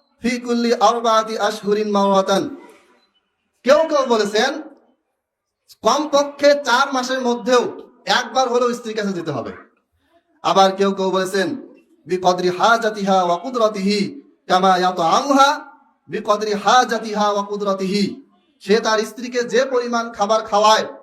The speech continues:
তার স্ত্রীর যে পরিমাণ চাহিদা, খাদ্যের চাহিদা, বাসস্থানের চাহিদা, পোশাকের চাহিদা, তার স্ত্রীর যতটুকু যা লাগে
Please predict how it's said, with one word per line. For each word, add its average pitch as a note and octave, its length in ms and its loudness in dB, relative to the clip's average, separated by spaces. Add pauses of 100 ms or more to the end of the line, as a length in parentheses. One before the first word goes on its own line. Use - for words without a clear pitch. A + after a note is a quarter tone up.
(320)
তার F3+ 140 -2
স্ত্রীর A3+ 360 -8
যে A#3 160 2
পরিমাণ A#3+ 460 -2
চাহিদা, B3+ 400 0
খাদ্যের B3 520 -4
চাহিদা, A3+ 640 -2 (340)
বাসস্থানের A3+ 680 -4
চাহিদা, A3 580 0 (260)
পোশাকের G#3 440 -4
চাহিদা, A#3+ 480 0 (160)
তার G3 140 -2
স্ত্রীর A3 340 -12
যতটুকু C4 440 -8
যা A#3+ 180 0
লাগে A3+ 540 -2